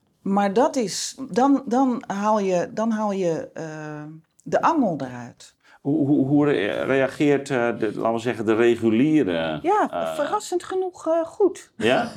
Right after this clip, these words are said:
Speaker 1: <laughs> Ja, dat is, eh, heel fijn. Ik, eh, was laatst, kreeg ik een bericht van een, eh, een psychiater... die zei, eh, ik v-, eh,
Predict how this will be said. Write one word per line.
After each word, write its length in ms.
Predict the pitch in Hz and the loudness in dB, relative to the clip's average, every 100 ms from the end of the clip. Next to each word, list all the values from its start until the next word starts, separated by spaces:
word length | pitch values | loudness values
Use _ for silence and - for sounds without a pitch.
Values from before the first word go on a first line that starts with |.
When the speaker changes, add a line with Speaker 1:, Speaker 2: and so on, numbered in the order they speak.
| 339 | -4
Speaker 1:
<laughs> 280 | - 349 294 | -4 -4 0
Ja, 300 | 392 370 - 349 - 302 - | 2 2 0 -12 -2 -2 -2
dat 200 | - 277 277 | -4 -4 -4
is, 160 | 233 | -6
eh, 140 | 247 233 | -4 -2
heel 300 | 247 262 269 | -2 -4 -4
fijn. 520 | - 277 175 156 - - - - | -4 -4 -2 -6 -10 -20 -20 -14
Ik, 200 | - - | -10 -4
eh, 140 | - 135 | -2 -2
was 220 | 208 220 | -2 -2
laatst, 440 | 247 240 240 151 | 0 0 -2 -8
kreeg 240 | - 226 208 | -2 -4 -4
ik 100 | 214 | -8
een 100 | 208 | -4
bericht 340 | 214 294 - | -4 -4 -6
van 160 | 240 220 | -6 -4
een, 180 | 202 | -4
eh, 480 | 196 180 175 175 - | -4 -4 -6 -6 -8
een 120 | 160 190 | -10 -12
psychiater... 800 | - 190 190 208 277 277 285 | -10 -4 0 0 -2 -4 -6
die 140 | 247 226 | -6 -8
zei, 400 | 220 214 202 202 | -6 -4 -4 -6
eh, 120 | 185 | -10
ik 140 | 180 | -12
v-, 60 | - | -12
eh, 600 | - 123 104 147 - 170 | -12 -10 -10 -12 -12 -12